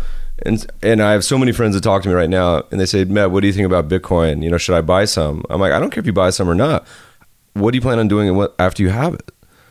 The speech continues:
And it's the same thing almost in any investment, is that, like, they don't have a system or a way of thinking about what to do on the other side. So there's lots of ways to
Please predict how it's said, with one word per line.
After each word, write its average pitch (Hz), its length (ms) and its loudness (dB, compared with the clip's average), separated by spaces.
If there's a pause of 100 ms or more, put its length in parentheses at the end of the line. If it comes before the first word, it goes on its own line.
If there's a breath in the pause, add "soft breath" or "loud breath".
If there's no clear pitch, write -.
(140 soft breath)
And 113 80 -2
it's 117 80 0
the 117 60 0
same 147 160 2
thing 143 140 2
almost 135 240 0
in 135 60 2
any 127 140 2
investment, 120 400 2
is 92 120 0
that, 101 100 -4
like, 98 180 0
they 110 100 4
don't 127 160 0
have 113 280 0
a 107 80 0
system 110 440 0
or 98 40 2
a 98 40 2
way 98 160 4
of 90 80 0
thinking 135 300 0
about 92 320 2 (260 loud breath)
what 107 160 -2
to 101 80 -4
do 101 160 2
on 95 80 0
the 92 60 2
other 87 120 2
side. 117 220 0
So 147 60 2
there's 151 140 0
lots 180 240 2
of 135 100 -2
ways 117 360 2
to 101 400 2